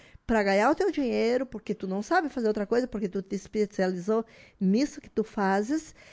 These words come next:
E daí? Tu não vai dar uma ideia e a empresa deixa de crescer. Então, quando você é ouvido, quando você é respeitado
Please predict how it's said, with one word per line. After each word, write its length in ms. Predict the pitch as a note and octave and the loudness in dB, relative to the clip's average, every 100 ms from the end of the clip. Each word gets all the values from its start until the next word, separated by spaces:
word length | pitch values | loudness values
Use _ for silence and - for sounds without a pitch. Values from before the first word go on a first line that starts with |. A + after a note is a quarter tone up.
| - - - | -20 -18 0
E 140 | D#4 | 0
daí? 480 | D4+ D4+ F3 D#3 - _ _ _ _ _ | 2 0 0 -2 -6 _ _ _ _ _
Tu 140 | - B3+ | 0 0
não 100 | B3+ | 2
vai 200 | A3 G#3+ | 0 2
dar 120 | G#3+ | 0
uma 140 | G#3 | 0
ideia 440 | G#3 G#3+ A#3 C#4 C#4 | 0 0 2 0 0
e 20 | |
a 100 | C4 | 0
empresa 440 | A#3+ A3+ A3+ A#3 A3 | -2 0 2 2 0
deixa 500 | G3+ C4+ - - D4 | 2 2 2 -2 -2
de 200 | A3+ C4 | 0 -2
crescer. 760 | - C4+ - - G3+ G3+ G3 - - - | -2 -4 -4 -2 2 4 2 -4 -20 -6
Então, 200 | G#3 B3 | 2 4
quando 400 | B3 D#4+ G#4 A4 | 4 2 0 0
você 360 | D#4 D4 - D4+ | -2 -4 -2 0
é 540 | C#4 B3 A#3+ B3 A3+ - _ - | 2 2 4 4 2 -4 _ 2
ouvido, 840 | F#3+ F#3 D#3 D#3 G#3+ A3 D#3+ E3+ - _ _ _ _ | 4 4 0 -6 -6 -4 -6 -8 -10 _ _ _ _
quando 380 | A#3 C4 C4+ A#3+ | 0 2 2 -2
você 340 | A#3 A3+ A#3 | -4 -6 -2
é 100 | G#3+ | -2
respeitado 1300 | G#3 A3+ D#4 - E4 D4+ - A#3+ G#3 A#3+ B3 G3 E3 | 0 -2 -2 -4 -4 -4 -4 -4 -2 0 0 -2 -6